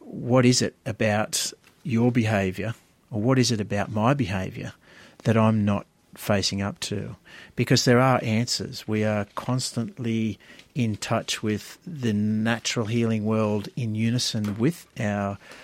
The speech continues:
colleagues in the, uh, allopathic world, that the doctor's ready to look at, um, people that are ready to make changes. And so it's really asking some uncomfortable questions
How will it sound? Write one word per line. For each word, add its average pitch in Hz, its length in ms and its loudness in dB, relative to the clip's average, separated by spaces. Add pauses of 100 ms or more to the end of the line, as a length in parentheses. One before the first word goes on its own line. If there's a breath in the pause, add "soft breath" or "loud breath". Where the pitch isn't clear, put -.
(320 loud breath)
colleagues 117 560 2
in 101 220 0
the, 98 460 -2 (200)
uh, 101 280 -6
allopathic 117 680 0
world, 110 420 2 (360 loud breath)
that 104 200 -2
the 110 100 -2
doctor's 117 640 0
ready 107 240 2
to - 160 -4
look 101 220 -2
at, 101 160 -2 (340)
um, 104 400 -6 (320 loud breath)
people 113 280 2
that 101 120 0
are 104 60 0
ready 101 280 -2
to 101 80 -4
make 101 280 -4
changes. 104 760 -4 (440 loud breath)
And 123 120 0
so 123 140 4
it's 117 180 2
really 143 360 8
asking 117 420 2
some 104 300 0
uncomfortable 113 720 0
questions 131 760 -2